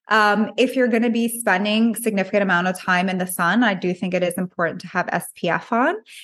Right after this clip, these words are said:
Um, however, I don't think that we need to have S P F on twenty-four seven, personally, in my opinion.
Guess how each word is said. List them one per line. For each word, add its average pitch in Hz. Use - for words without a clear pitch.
Um, 202
however, 208
I 196
don't 196
think 196
that 190
we 190
need 185
to 180
have 180
S -
P -
F 165
on 185
twenty-four 175
seven, 208
personally, 240
in 202
my 180
opinion. 196